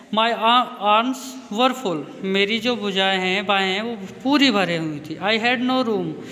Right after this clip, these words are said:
मेरे पास कोई जगह नहीं थी। "Let alone any need", और ना ही मुझे किसी चीज़ की ज़रूरत थी। "For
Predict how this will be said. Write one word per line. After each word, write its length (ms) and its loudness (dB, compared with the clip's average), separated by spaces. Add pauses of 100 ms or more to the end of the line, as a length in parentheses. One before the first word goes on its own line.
(300)
मेरे 160 4
पास 360 2
कोई 160 2
जगह 320 0
नहीं 160 0
थी। 260 0
"Let 200 2 (580)
alone 380 0
any 240 0
need", 200 -6
और 60 -2
ना 140 0
ही 140 2
मुझे 280 0
किसी 360 -4 (320)
चीज़ 160 -4
की 140 -2
ज़रूरत 440 0
थी। 80 -2
"For 260 2